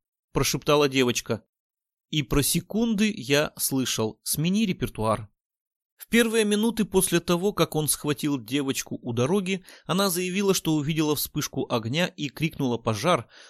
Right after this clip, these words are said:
а потом, уличённая во лжи, путано твердила про двадцать секунд, о которых совсем забыла от испуга. "Как тебя зовут?"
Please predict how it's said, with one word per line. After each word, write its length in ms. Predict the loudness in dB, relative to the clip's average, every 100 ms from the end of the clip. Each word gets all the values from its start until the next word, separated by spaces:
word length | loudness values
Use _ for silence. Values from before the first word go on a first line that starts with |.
| -6
а 100 | 0
потом, 360 | 2 2 2
уличённая 680 | 2 -2 0 0 0 0 0
во 120 | 2 0
лжи, 280 | 2 0
путано 440 | -2 -4 -2 -2 -2
твердила 600 | 0 -2 -2 -4 0 -2
про 220 | 0 0
двадцать 460 | 2 0 0 -4 -6
секунд, 440 | -8 -4 -4 -4 -10 -12
о 100 | -6
которых 360 | -4 0 0 0
совсем 440 | -2 -2 0 -2
забыла 480 | -2 -4 0 0 2
от 220 | 0 -4
испуга. 600 | -6 -8 -6 -6 -4 -6 -8 _ _ _ _ _ _ _ _
"Как 200 | -4 -2
тебя 240 | 0 0 0
зовут?" 420 | 0 -2 -4 -6